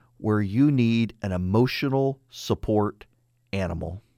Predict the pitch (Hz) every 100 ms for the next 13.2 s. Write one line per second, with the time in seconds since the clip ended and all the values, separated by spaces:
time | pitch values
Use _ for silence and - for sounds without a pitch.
0 | _ _ _ _ _ _ _ _ _ _
1 | - _ _ 110 135 135 170 - 214 196
2 | 190 151 120 110 127 160 - 170 160 160
3 | 156 - 139 - 117 107 95 92 - 127
4 | 113 120 135 143 139 131 135 143 151 147
5 | 131 110 107 - 127 - - 113 123 120
6 | 117 113 113 104 98 90 - 135 165 226
7 | 262 - - _ _ _ _ _ _ _
8 | _ - _ _ 135 123 120 131 135 139
9 | 135 139 143 139 147 120 139 127 - 135
10 | 135 131 123 131 127 120 117 - 202 214
11 | 208 208 208 196 214 214 220 208 208 -
12 | - _ _ _ _ - 127 135 131 147
13 | 143